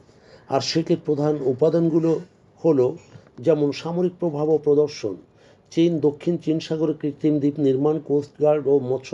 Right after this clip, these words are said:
জাহাজের মোতায়েনের মাধ্যমে সামরিক উপস্থিতি বাড়িয়েছে। যদিও এটি সরাসরি যুদ্ধ নয়, কিন্তু এভাবে তারা আঞ্চলিক দেশগুলির উপর ভূ রাজনৈতিক চাপ সৃষ্টি করছে। অর্থনৈতিক প্রভাব বিস্তার।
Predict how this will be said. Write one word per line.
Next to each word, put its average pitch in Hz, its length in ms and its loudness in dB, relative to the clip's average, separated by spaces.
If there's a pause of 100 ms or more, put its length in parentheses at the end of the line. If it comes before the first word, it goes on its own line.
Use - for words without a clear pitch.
জাহাজের 143 440 -2
মোতায়েনের 147 580 -2
মাধ্যমে 127 480 -4 (500)
সামরিক 151 520 0 (200)
উপস্থিতি 147 540 -4 (140)
বাড়িয়েছে। 135 580 -2 (500)
যদিও 147 400 2
এটি 156 220 -4
সরাসরি 147 500 -4
যুদ্ধ 131 340 -8
নয়, 104 200 -2
কিন্তু 143 300 -2
এভাবে 143 400 0
তারা 131 280 2
আঞ্চলিক 135 480 -2
দেশগুলির 139 460 0
উপর 139 280 0 (540)
ভূ 117 240 -2
রাজনৈতিক 143 600 0 (800)
চাপ 143 200 2 (100)
সৃষ্টি 151 380 -6
করছে। 127 380 -2 (1300)
অর্থনৈতিক 185 600 2
প্রভাব 175 340 0
বিস্তার। 123 380 -2